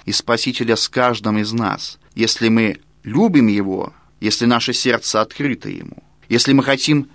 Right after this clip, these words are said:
иметь Его гостем нашим, и действительно в своей прощальной беседе с учениками Христос так и сказал: «Кто любит Меня,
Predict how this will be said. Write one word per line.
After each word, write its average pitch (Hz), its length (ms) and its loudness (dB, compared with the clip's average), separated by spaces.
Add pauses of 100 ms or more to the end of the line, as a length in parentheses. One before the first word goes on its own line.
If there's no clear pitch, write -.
(220)
иметь 147 420 0
Его 131 380 2 (220)
гостем 127 640 4
нашим, 123 420 2
и 110 60 -2
действительно 127 560 -2
в 107 60 -8
своей 123 340 2
прощальной 123 600 -2
беседе 120 380 -2
с 110 100 -4
учениками 120 600 -2 (200)
Христос 139 520 -2
так 143 240 -2
и 135 40 -6
сказал: 143 500 0
«Кто 135 240 0
любит 156 500 0
Меня, 113 400 -2